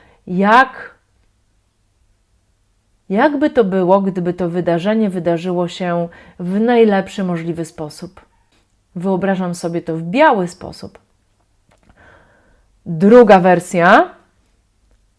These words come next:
cały czas jakby praca z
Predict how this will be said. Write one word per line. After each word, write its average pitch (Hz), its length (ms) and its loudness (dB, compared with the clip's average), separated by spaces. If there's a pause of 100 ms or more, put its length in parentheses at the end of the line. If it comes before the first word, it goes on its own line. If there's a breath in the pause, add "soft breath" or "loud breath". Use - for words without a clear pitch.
(720)
cały 180 240 0
czas 185 300 0
jakby 165 240 -4
praca 226 500 6
z - 420 -10